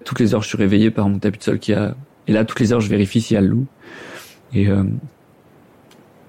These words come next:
là, pour le coup, j'ent-, je l'entends, en fait, c'est ça qui me réveille. Je me souviens, je l'entends. J'entends ses, ses crocs qui arrachent, euh,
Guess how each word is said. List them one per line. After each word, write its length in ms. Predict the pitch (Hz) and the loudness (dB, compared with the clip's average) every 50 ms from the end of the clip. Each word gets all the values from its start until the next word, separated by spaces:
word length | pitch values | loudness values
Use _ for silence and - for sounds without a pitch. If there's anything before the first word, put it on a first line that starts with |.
| - - _ _ - | -20 -20 _ _ -2
là, 140 | - 107 110 | -2 0 0
pour 120 | - 127 | 2 2
le 80 | 110 95 | 2 2
coup, 180 | - - 123 117 | 2 2 2 4
j'ent-, 220 | 107 95 98 - - - - | 4 2 0 -2 -4 -12 -8
je 140 | - 98 95 | -6 -2 0
l'entends, 340 | 98 98 98 95 - 104 107 | 2 2 2 2 0 0 0
en 40 | 104 | 0
fait, 180 | 107 104 101 | 0 -2 -4
c'est 80 | - - | -2 -4
ça 100 | 110 98 | -4 -2
qui 120 | - 107 | 0 2
me 60 | 101 | 2
réveille. 280 | 98 98 95 104 98 101 | 2 4 2 2 2 0
Je 120 | - - | 0 -2
me 100 | - 104 | -4 -4
souviens, 280 | 104 - - 107 104 104 | -4 -2 0 2 2 2
je 80 | 101 - - | 0 0 0
l'entends. 360 | 110 101 95 - 110 113 120 - - - - - - - - - | 0 0 0 -2 -4 -4 -4 -8 -14 -20 -20 -20 -20 -20 -12 -6
J'entends 240 | - 107 98 113 110 | -4 -2 0 0 0
ses, 320 | - - 101 98 101 101 | 0 2 2 4 2 2
ses 180 | 98 - 107 95 | 2 0 -2 -2
crocs 240 | - - 127 117 | 0 0 -2 -2
qui 160 | - - - 113 | -2 -2 -2 0
arrachent, 440 | 107 - 107 110 107 - - - 110 | 0 0 0 0 0 -2 -2 -4 -4
euh, 120 | 104 107 | -4 -4